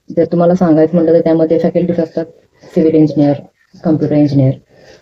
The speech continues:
मेकॅनिकल इंजिनिअर, तसं त्या टाईपचंच हे झालं. डिजिटल मार्केटिंगमध्ये डिजिटल मार्केटिंग शिकणे म्हणजे काय,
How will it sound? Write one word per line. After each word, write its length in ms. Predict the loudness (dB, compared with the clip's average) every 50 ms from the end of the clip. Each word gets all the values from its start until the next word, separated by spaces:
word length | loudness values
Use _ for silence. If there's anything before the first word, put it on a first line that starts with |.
| _ _ -8
मेकॅनिकल 380 | -4 -2 0 0 0 2 2
इंजिनिअर, 460 | 0 0 0 -2 -4 -6 -6 -8 -6
तसं 140 | -2 -2 -2 -2 -2 -2
त्या 140 | 0 0 2
टाईपचंच 560 | 2 2 0 0 -2 -4 -4 -4 -4 -8 -16 _ _ -20 _ _ _ _ -2
हे 100 | 0 0
झालं. 300 | 0 0 0 0 0 0 0 0
डिजिटल 360 | -2 -2 -2 -2 0 2 4
मार्केटिंगमध्ये 720 | 4 2 2 0 -2 -4 -4 -2 -2 -4 -4 -4 -4 -6 -6 -8 _ _ _ _ _ _ -4
डिजिटल 340 | 0 2 2 2 2 2
मार्केटिंग 400 | 2 2 2 2 2 2 2 2
शिकणे 300 | 2 0 -2 -2 -2 0
म्हणजे 240 | 2 2 2 0 0
काय, 160 | -2 -4 -6